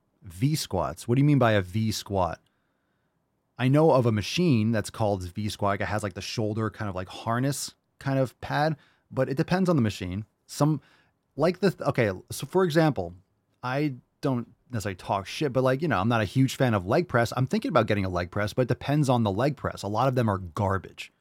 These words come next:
A lot of leg machines are garbage. A lot of machines in general are garbage, but a lot of machines are garbage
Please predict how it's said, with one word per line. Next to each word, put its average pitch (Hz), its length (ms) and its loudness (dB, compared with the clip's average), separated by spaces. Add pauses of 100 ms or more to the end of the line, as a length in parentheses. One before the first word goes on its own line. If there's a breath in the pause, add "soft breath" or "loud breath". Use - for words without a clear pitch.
(460)
A 101 100 -4
lot 123 380 4
of 147 100 8
leg 139 200 4
machines 117 380 2
are 98 60 0
garbage. 85 460 -4 (260 soft breath)
A 107 40 -6
lot 156 160 4
of 214 40 4
machines 196 340 2
in 139 160 4
general 117 380 2
are 95 120 0
garbage, 92 540 -2 (140)
but 127 140 -2
a 139 40 0
lot 151 220 4
of 143 60 -6
machines 156 400 0
are 120 180 4
garbage 120 720 0